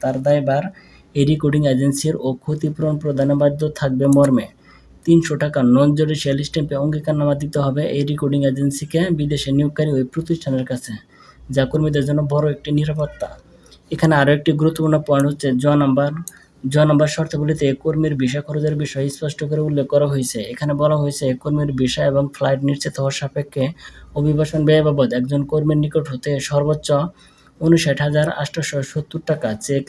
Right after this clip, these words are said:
ব্যাংক ড্রাফট পে অর্ডার, চেক ব্যাংক পে অর্ডারের মাধ্যমে রিক্রুটিং এজেন্সিকে গ্রহণ করার বিষয়ে উল্লেখ করা হয়েছে। এখা-, অনেকে বলে থাকেন এখানে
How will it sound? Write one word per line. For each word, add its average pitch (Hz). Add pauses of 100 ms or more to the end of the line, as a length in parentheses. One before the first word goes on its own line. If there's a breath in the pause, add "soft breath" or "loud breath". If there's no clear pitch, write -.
ব্যাংক 139
ড্রাফট 139
পে 147
অর্ডার, 143 (400)
চেক 147 (120)
ব্যাংক 139 (100)
পে 156
অর্ডারের 147
মাধ্যমে 156
রিক্রুটিং 147
এজেন্সিকে 143
গ্রহণ 139
করার 147
বিষয়ে 139
উল্লেখ 147
করা 143
হয়েছে। 123 (720 soft breath)
এখা-, 151 (240)
অনেকে 151
বলে 160
থাকেন 151
এখানে 151